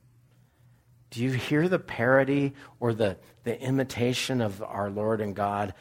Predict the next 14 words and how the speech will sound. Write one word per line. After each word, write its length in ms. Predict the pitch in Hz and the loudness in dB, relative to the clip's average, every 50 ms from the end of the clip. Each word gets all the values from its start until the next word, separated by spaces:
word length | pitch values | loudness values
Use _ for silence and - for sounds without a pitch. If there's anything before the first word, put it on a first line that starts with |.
| - - _ | -18 -20 _
Who 360 | - - 143 151 165 180 180 143 | -10 -2 2 4 6 6 6 4
is 240 | 113 123 117 113 | 2 -2 -4 -4
like 320 | 110 104 113 123 123 123 120 | 0 2 2 2 2 0 0
our 160 | 101 98 95 | 0 0 -2
God? 560 | 85 90 80 78 76 76 73 69 69 71 - - _ _ _ _ _ _ _ _ _ _ _ _ _ _ _ _ _ _ _ _ _ _ _ _ _ _ _ _ _ _ _ - _ _ _ _ _ _ _ _ _ _ _ _ _ - - - | -2 -4 -4 -2 -2 -4 -4 -8 -10 -12 -16 -20 _ _ _ _ _ _ _ _ _ _ _ _ _ _ _ _ _ _ _ _ _ _ _ _ _ _ _ _ _ _ _ -20 _ _ _ _ _ _ _ _ _ _ _ _ _ -20 -14 -6
Who 120 | - 127 123 | -2 -2 -2
can 220 | - 120 104 98 | -2 -2 -4 -2
resist 460 | 92 92 90 82 92 98 95 - - | -2 -2 -4 -4 -6 -8 -8 -8 -12
him? 260 | - 78 76 71 67 67 - _ _ _ _ - - - - _ - | -12 -12 -12 -12 -14 -16 -20 _ _ _ _ -20 -20 -20 -20 _ -6
And 140 | 113 107 127 | -2 0 0
it 120 | 127 113 | 0 -2
just 200 | 113 120 - - | -4 -6 -6 -6
keeps 240 | - 127 110 - - | -6 -8 -8 -6 0
going 480 | - 131 120 117 110 95 85 76 - | 4 4 6 6 4 2 0 -2 -8